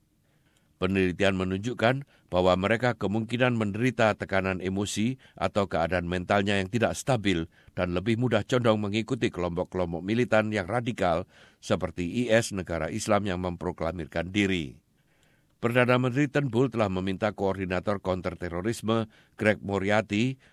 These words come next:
untuk mempelajari peristiwa-peristiwa dan insiden lainnya dan mengambil pelajaran bagaimana cara untuk melindungi keselamatan publik. Koordinator counterterorisme Greg Moriarty mengatakan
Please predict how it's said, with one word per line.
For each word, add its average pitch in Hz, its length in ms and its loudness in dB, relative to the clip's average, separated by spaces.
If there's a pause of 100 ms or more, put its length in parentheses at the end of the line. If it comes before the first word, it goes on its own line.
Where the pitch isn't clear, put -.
untuk 107 320 0
mempelajari 120 640 2
peristiwa-peristiwa 98 960 0
dan 95 240 -2
insiden 95 480 -4
lainnya 107 480 2 (240)
dan 92 160 0
mengambil 90 480 0
pelajaran 107 640 2 (240)
bagaimana 98 560 2
cara 117 400 4
untuk 95 320 -2
melindungi 107 640 -2 (320)
keselamatan 80 640 -4
publik. 92 400 0 (720)
Koordinator 92 800 2
counterterorisme 98 1120 -2 (240)
Greg 101 240 0
Moriarty 95 480 0
mengatakan 92 720 0